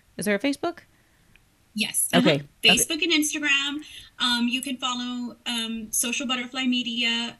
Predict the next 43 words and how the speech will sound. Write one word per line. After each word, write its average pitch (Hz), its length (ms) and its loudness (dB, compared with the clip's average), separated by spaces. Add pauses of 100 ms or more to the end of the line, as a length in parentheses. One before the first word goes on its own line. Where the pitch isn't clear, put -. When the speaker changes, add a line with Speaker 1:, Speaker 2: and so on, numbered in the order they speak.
Speaker 2:
Um, 208 420 0
that's - 260 -4
what - 180 -10
both 220 180 -4
of 233 80 -6
the 226 80 -2
handles 214 380 -2
are 220 140 -6
on. 214 400 2
There's 214 180 -2
an 226 140 -2
underscore 220 640 -2
for 220 200 -10
the 214 160 -8
Instagram 214 460 -6
that's 208 200 -6
in 208 80 -8
the 196 100 -14
front 220 240 -4
of 214 100 -2
it. 226 240 0 (460)
Um, 214 360 2
and 233 120 6
then 226 220 4
if 220 260 -2
you 247 140 0
find 254 300 2
any 262 120 -2
one 247 100 -4
of 226 60 -6
those 220 140 -4
profiles, 214 640 0
my, 214 640 4
um, 202 400 -2
personal 254 380 -2
brand 208 320 0
is 208 100 -8
there 196 180 -4
too, 214 360 -4
and 202 100 -2
it - 60 -8
cross-pollinates 208 760 -2
over. 196 540 -6